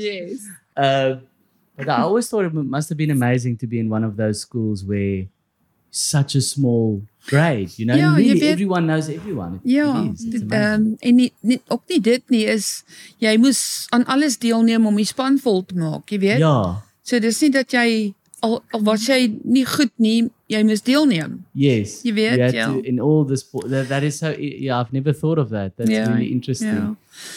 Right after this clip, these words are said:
Speaker 2: 'Cause I remember <laughs> in school, in being in matric, and then meeting someone in your grade.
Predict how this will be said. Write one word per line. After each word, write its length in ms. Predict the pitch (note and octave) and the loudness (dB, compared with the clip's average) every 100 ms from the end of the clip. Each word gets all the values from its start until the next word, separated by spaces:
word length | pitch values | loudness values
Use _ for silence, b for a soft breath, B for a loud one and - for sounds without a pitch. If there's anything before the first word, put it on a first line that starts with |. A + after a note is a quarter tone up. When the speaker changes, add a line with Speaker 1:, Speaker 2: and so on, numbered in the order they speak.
| B | B
Speaker 2:
'Cause 120 | G3 F3 | -2 2
I 100 | G#3 | 2
remember 360 | B3 A3+ A3 | 2 2 2
<laughs> 400 | G3+ - - - | 0 -2 -8 0
in 80 | G3+ - - | 0 0 -12
school, 440 | - - - G#3 G3 | -12 -8 -4 -2 0
in 160 | E3+ | 0
being 240 | C#3 G#3 A3+ | 0 0 0
in 120 | G#3 | 0
matric, 500 | F3 - D#4+ C4 - _ _ _ _ _ _ _ _ _ _ - | -4 -4 0 0 -2 _ _ _ _ _ _ _ _ _ _ 0
and 160 | A3 | 2
then 360 | A#3+ A#3 A3 F#3 _ _ _ - | 4 4 2 -2 _ _ _ 0
meeting 400 | E3+ B3 D4 B3+ | 4 4 4 0
someone 420 | - G3+ F#3+ F#3+ | -4 -6 -6 -8
in 180 | G#3 A3 | -2 0
your 180 | G3+ F3+ | 2 2
grade. 500 | C#3+ F3+ G#3+ A#2+ | 2 2 2 -2